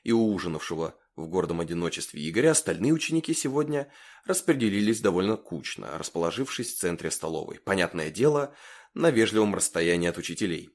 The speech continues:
Влад, Ян, Михаил, Соня и Оля сидели через стол напротив от Кости и его друзей, а Игнат, Коля и Алёна за соседним, по диагонали от них. Насколько Костя мог судить,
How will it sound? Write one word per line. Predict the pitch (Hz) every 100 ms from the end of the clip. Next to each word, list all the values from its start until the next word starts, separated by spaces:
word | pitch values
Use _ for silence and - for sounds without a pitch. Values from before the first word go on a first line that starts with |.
| _
Влад, | - 85 98 87 - -
Ян, | 87 92 82 85
Михаил, | 82 90 90 87
Соня | - 92 82 80
и |
Оля | 95 151
сидели | 160 110 104 95
через | 92 82
стол | - 156
напротив | 123 - 110 -
от | 120 -
Кости | 98 175 -
и | 123
его | 110
друзей, | 104 104 82 85 - - - -
а | 156
Игнат, | 143 127 104 -
Коля | 101 90 85
и |
Алёна | 82 92 180 190 185 - -
за | 90 139
соседним, | 147 - 87 78 73 - - _ _ _
по | 82
диагонали | 82 85 82 87 104 120
от | 117 -
них. | - - _ _
Насколько | 98 - 135 113
Костя | 120 113 110
мог | 107
судить, | - 123 170